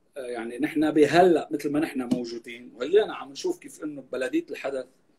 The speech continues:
ممنوع أصلًا إذا واحد مسلم يروح يشتري بالحدث. وبالمناسبة، تبى أبين أنا أكون عم بالغ يعني، وإنه ما، ما،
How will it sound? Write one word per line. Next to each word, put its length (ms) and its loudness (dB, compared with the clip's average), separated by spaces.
ممنوع 460 2
أصلًا 320 0
إذا 160 -2
واحد 300 -4
مسلم 320 -4
يروح 180 -4
يشتري 280 -6
بالحدث. 400 -4
وبالمناسبة، 960 6
تبى 200 0
أبين 320 2
أنا 180 0
أكون 280 -4
عم 160 -8
بالغ 360 4
يعني، 340 -18
وإنه 300 -2
ما، 180 -6
ما، 200 -6